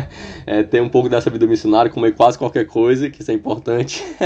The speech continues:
<laughs> é, de realmente conversar com estudantes muito diferentes de mim, assim, é, ter uma facilidade de conversar, isso o Espírito Santo me capacitou bastante,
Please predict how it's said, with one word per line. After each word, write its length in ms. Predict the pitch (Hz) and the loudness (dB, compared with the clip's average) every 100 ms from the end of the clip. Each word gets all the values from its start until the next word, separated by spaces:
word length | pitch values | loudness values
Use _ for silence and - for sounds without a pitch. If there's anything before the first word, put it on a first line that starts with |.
| 156 - | -4 -8
<laughs> 360 | 247 233 185 | -12 -10 -6
é, 320 | 131 113 113 110 | 2 4 4 2
de 120 | 110 | 2
realmente 320 | 127 131 127 | 2 0 -2
conversar 440 | 139 127 127 127 | -4 -2 0 0
com 80 | 123 | 0
estudantes 360 | 135 127 120 - | -2 -2 -4 -2
muito 320 | 127 147 165 | 2 2 2
diferentes 480 | 156 147 123 131 - | -2 0 2 0 -2
de 80 | 117 | 0
mim, 200 | 107 120 | 2 0
assim, 360 | - 110 131 - - _ _ | -2 -6 -6 -14 -20 _ _
é, 240 | 104 107 | 2 2
ter 120 | 104 | 4
uma 100 | 127 | 2
facilidade 760 | 127 127 143 131 110 117 151 120 | 4 2 2 2 4 4 2 -2
de 100 | 110 | -6
conversar, 580 | 117 110 107 - 117 117 | -4 -4 -6 -2 -2 -2
isso 200 | - 113 | -2 -2
o 280 | 101 104 | -2 -4
Espírito 300 | 107 - 107 | -12 -10 -8
Santo 180 | 117 107 | -6 -6
me 60 | 110 | -2
capacitou 440 | 110 107 107 107 | -2 -2 -4 -4
bastante, 680 | 104 131 - 110 123 147 | -2 -4 -2 -4 -2 -6